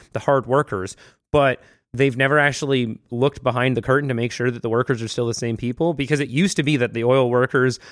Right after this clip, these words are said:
were, there was a lot of them and they were working their asses off and they were making good money. And then there were farmers and there were a lot of them and they were, uh, they were working their asses off and they're making good money. We still hold oil workers and farmers to the same regard, but there are not a lot of them, and they're not making good money. And,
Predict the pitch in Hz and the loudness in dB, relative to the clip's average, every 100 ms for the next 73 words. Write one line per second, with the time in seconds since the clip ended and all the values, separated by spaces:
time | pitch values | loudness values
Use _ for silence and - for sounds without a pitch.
0 | - 131 131 127 - 135 135 110 120 139 | -2 4 4 4 2 2 2 0 0 2
1 | 135 127 127 117 113 113 123 131 123 113 | 2 0 -2 -2 -2 0 2 0 0 -2
2 | 120 123 127 117 110 107 117 117 117 117 | -2 -2 -2 -4 -4 -4 -2 -2 -2 -2
3 | 113 117 123 127 123 120 110 95 - 156 | -2 -2 -2 -2 -2 -2 -4 -6 0 2
4 | 139 131 117 117 117 113 113 107 127 123 | 2 0 -2 -4 -2 -2 -2 0 -2 -2
5 | 113 113 110 110 104 110 123 117 110 101 | -4 -6 -6 -8 -8 -2 0 2 0 -2
6 | 113 113 123 120 107 117 123 123 113 110 | -2 0 0 0 -2 -2 -2 -4 -4 -2
7 | 117 120 117 110 123 110 101 - - _ | -2 -2 -2 0 -2 -2 -6 -16 -20 _
8 | _ _ 156 - - 196 226 - - 156 | _ _ 0 2 2 4 4 0 2 4
9 | 165 143 123 107 _ _ _ 139 160 151 | 6 4 2 -6 _ _ _ 2 4 4
10 | 127 135 117 113 147 170 151 123 123 113 | 2 -2 -2 -4 0 2 2 0 -4 -6
11 | - 147 143 113 110 143 185 - - - | -2 0 0 0 2 2 2 -4 -8 0
12 | 160 240 151 135 214 190 175 220 208 247 | 4 4 4 4 4 4 4 2 2 2
13 | 233 135 147 139 139 - 160 180 151 143 | 2 2 2 4 2 4 2 4 2 2
14 | 147 190 208 135 135 131 | 2 2 2 2 0 0